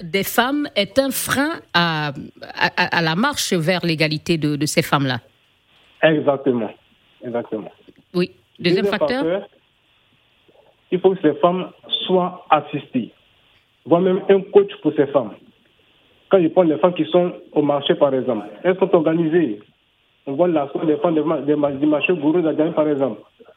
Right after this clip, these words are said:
Speaker 2: Il faut quelqu'un pour les orienter. Pour dire, oui, vous vendez des bananes, vous vendez des aubergines, des oranges. Mais voilà comment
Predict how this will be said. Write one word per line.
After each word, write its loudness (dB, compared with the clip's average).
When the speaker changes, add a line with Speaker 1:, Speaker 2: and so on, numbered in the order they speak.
Speaker 2:
Il 0
faut 4
quelqu'un 4
pour 0
les 2
orienter. 0
Pour 4
dire, 0
oui, 2
vous 0
vendez 2
des 2
bananes, 0
vous -8
vendez 2
des -2
aubergines, 0
des 2
oranges. 0
Mais -4
voilà 2
comment 0